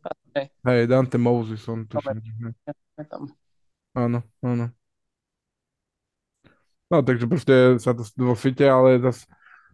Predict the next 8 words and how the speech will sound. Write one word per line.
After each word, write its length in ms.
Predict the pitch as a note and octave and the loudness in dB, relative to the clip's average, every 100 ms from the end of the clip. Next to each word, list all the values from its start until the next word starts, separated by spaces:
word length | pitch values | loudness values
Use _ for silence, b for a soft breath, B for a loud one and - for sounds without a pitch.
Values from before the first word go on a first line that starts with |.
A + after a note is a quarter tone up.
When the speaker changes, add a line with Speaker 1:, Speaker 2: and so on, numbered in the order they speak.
| _ | _
Speaker 2:
musím 280 | B2+ C3+ A#2 | -4 -4 2
povedať, 220 | B2+ B2 B2 | 4 4 4
že, 80 | B2+ B2 A#2+ - - - - | 6 4 2 -6 -20 -4 4
<clears throat> 440 | F#3+ D3 B2 A2+ | 6 6 4 2
no, 380 | A2 A2+ G#2+ G#2 - | 2 2 0 -4 -2
pre 120 | B2 A2+ | -2 0
Svit 160 | B2+ A#2+ | 0 2
veľká 680 | B2+ B2 A#2 A#2 A#2 A2+ | 2 2 2 2 2 0